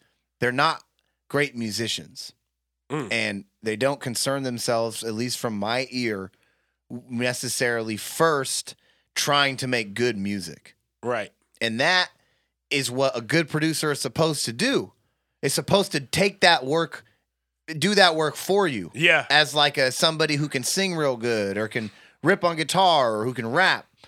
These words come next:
Speaker 1: But Calvin Harris, it, you go and look at his career. I remember we had this conversation some years ago where we were talking about how great of a produce-, producer he truly was. And you go back and look at his catalog, man. The dude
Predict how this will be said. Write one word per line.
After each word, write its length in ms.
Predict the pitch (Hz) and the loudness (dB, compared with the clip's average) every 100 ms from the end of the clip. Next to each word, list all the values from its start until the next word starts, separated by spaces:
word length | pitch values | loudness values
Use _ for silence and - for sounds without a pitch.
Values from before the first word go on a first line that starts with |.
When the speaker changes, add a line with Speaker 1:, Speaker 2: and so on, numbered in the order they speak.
| - _ _ _ _ - | -20 _ _ _ _ 0
Speaker 1:
But 340 | 156 143 - _ _ _ _ _ _ - - _ _ | 2 2 0 _ _ _ _ _ _ -20 -20 _ _
Calvin 400 | - 180 214 175 | -2 0 0 -2
Harris, 600 | 135 208 269 165 147 - - _ _ _ - | 0 0 0 -2 -6 -8 -12 _ _ _ -2
it, 200 | 185 165 | 0 0
you 140 | 170 | 0
go 160 | 220 214 | 0 0
and 100 | 156 | 0
look 140 | 170 | -2
at 80 | 160 | -2
his 160 | 131 - | -2 -4
career. 640 | 120 104 190 220 170 165 _ _ _ | -4 -2 0 2 0 -2 _ _ _
I 100 | 214 | -2
remember 200 | 262 277 | 0 0
we 120 | 240 226 | 0 0
had 140 | 214 | 0
this 120 | 202 | -4
conversation 680 | - 202 190 180 220 247 165 | 0 0 0 -2 -2 -2 -6
some 260 | 143 175 175 | -4 -4 -4
years 220 | 175 156 | -6 -6
ago 340 | 131 170 240 | -2 -2 -2
where 220 | 143 131 120 | -2 -4 -4
we 280 | 117 117 | -6 -4
were 80 | 120 | -6
talking 360 | - 156 220 160 | -2 -2 -2 -2
about 180 | 120 117 | -2 -2
how 140 | 135 | -4
great 300 | 110 127 147 | -2 -4 -4
of 60 | 139 | -6
a 60 | |
produce-, 400 | 123 117 135 165 | -8 -8 -8 -8
producer 560 | - - 123 156 180 135 | -12 -10 -8 -8 -8 -8
he 120 | 123 | -8
truly 320 | 117 160 139 | -8 -6 -6
was. 320 | 120 170 185 135 | -2 -2 -2 -4
And 120 | 131 | -6
you 120 | 190 | -4
go 160 | 269 254 | -2 0
back 260 | 226 202 | 0 0
and 100 | 160 | -4
look 160 | 202 233 | -4 -6
at 60 | 190 | -6
his 140 | 127 | -4
catalog, 580 | - 180 247 147 110 98 | -2 -2 0 0 0 0
man. 280 | 98 90 92 | -4 -6 -6
The 80 | |
dude 540 | 98 101 226 269 175 | -8 -4 -4 -2 -4